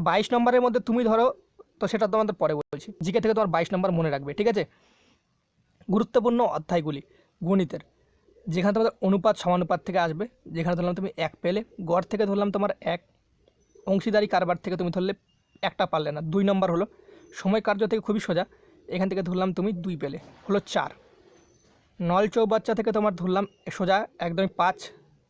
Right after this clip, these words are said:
নৌকা সোত্তাও সোজা ছয়, ছয় নম্বর।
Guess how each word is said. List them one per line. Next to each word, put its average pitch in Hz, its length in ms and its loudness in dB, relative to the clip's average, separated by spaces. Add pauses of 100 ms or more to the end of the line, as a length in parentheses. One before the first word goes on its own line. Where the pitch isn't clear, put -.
(140)
নৌকা 180 340 0
সোত্তাও 214 420 0
সোজা 185 200 2 (560)
ছয়, 151 260 0 (720)
ছয় 185 360 -2
নম্বর। 208 220 4